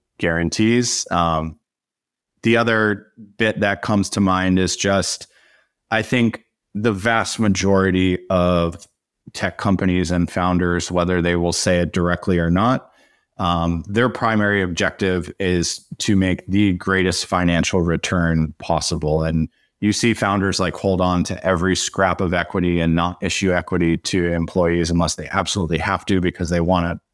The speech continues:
have the biggest piece of the pie for themselves. And there's nothing, there's nothing wrong with that. But I think in the context of our founding team, that's not the mindset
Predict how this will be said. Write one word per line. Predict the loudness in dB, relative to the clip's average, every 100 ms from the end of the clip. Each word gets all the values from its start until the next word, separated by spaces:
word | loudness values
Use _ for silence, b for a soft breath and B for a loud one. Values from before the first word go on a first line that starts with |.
| -8
have | -2 -2
the | 0
biggest | -2 -2 -4
piece | -2 -2 0
of |
the | -6
pie | -2 -2 0 -2 -6 _
for | -4 0
themselves. | 0 0 2 2 0 -4 -12 b b b
And | -2 2
there's | 2 2
nothing, | 0 2 4 4 2
there's | 0 0
nothing | 2 2 2
wrong | 2 2
with | 0 0
that. | 0 0
But | 0 0
I | 0
think | 0 0 -2 -6 _ _ _ _ _ _ -2
in | 2
the | 2
context | 0 0 0 2 -2 -2 -2
of | 0
our | 2 2
founding | 0 0 2 0 -2
team, | -2 -2 0 0 -2 -8 _ _ _
that's | -2 -2 0
not | 0 2
the |
mindset | 0 2 0 0 0 -2